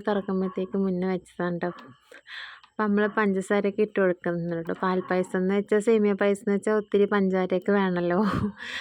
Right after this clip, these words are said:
അപ്പോൾ പഞ്ചാരയൊക്കെ ഇങ്ങ് വാരി വാരി ഇട്ട് കൊടുക്കുന്നുണ്ട് ട്ടോ. പിന്നെ അണ്ടിപ്പരിപ്പ് മുന്തിരിയൊക്കെ ഇങ്ങ് ഒത്തിരി ഉള്ളതാണ് ട്ടോ. ഞാനും ബാബുസൊക്കെ ഇങ്ങ് ഇടയ്ക്കിടയ്ക്ക് കഴിച്ചിട്ട് തീർത്തു ട്ടോ. ഞങ്ങൾ പായസം ഉണ്ടാക്കാന്ന് വെച്ച് മേടിച്ച് വെച്ചാൽ അതിങ്ങ് ഭയങ്കര ഇഷ്ടാ ട്ടോ.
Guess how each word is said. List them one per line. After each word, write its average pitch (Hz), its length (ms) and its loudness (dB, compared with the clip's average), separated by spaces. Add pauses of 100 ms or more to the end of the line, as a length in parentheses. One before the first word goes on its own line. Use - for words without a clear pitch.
(140)
അപ്പോൾ 196 160 -4 (100)
പഞ്ചാരയൊക്കെ 190 580 -2
ഇങ്ങ് 196 200 0
വാരി 185 320 0
വാരി 185 200 0
ഇട്ട് - 140 -6
കൊടുക്കുന്നുണ്ട് 170 680 -2
ട്ടോ. 185 100 -8
പിന്നെ 185 240 -2
അണ്ടിപ്പരിപ്പ് 185 720 0
മുന്തിരിയൊക്കെ 180 640 2
ഇങ്ങ് 185 160 2 (240)
ഒത്തിരി 196 340 4
ഉള്ളതാണ് 190 380 2
ട്ടോ. 180 120 2 (760)
ഞാനും 185 320 0
ബാബുസൊക്കെ 190 520 0
ഇങ്ങ് 190 200 0
ഇടയ്ക്കിടയ്ക്ക് 180 520 -2
കഴിച്ചിട്ട് 170 500 0 (180)
തീർത്തു 185 600 2
ട്ടോ. 175 140 2 (500)
ഞങ്ങൾ 190 240 0 (140)
പായസം 202 340 2
ഉണ്ടാക്കാന്ന് 214 480 2
വെച്ച് 214 200 2
മേടിച്ച് 196 360 2
വെച്ചാൽ 196 260 0
അതിങ്ങ് 196 380 2 (260)
ഭയങ്കര 202 340 4
ഇഷ്ടാ 170 240 -4
ട്ടോ. 175 140 0